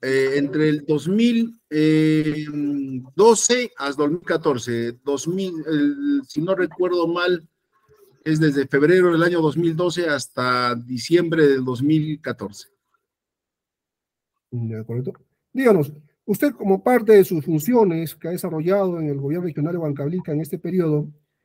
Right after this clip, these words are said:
Speaker 2: ¿usted ha formado parte del comité de proceso de selección en alguna oportunidad?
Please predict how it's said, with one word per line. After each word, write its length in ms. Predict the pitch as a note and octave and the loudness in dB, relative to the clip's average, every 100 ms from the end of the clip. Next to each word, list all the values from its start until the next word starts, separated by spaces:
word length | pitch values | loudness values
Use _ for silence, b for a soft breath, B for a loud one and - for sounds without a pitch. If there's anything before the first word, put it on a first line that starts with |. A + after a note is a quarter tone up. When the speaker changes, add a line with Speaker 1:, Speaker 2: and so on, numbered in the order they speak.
| _ - | _ -8
Speaker 2:
¿usted 400 | F#3 C4+ C#4+ C#4+ _ | -6 -4 -6 -8 _
ha 140 | - A#3 | -8 -4
formado 320 | A3+ B3 A#3+ | 0 0 0
parte 560 | B3 C#4 A3 A3+ G#3+ - _ _ - | 2 0 0 -2 -2 -6 _ _ -6
del 240 | F3 F3+ | -2 -2
comité 420 | F#3+ F3 F3 A#3 A#3 | 0 0 4 2 4
de 120 | G3 | 2
proceso 240 | G3+ G#3+ | 2 2
de 60 | G3+ | 0
selección 260 | F3+ B3 | 0 -2
en 60 | C#4 | 0
alguna 200 | G3+ A3+ | 0 0
oportunidad? 420 | G#3+ G3 G3+ B3+ | -2 0 2 0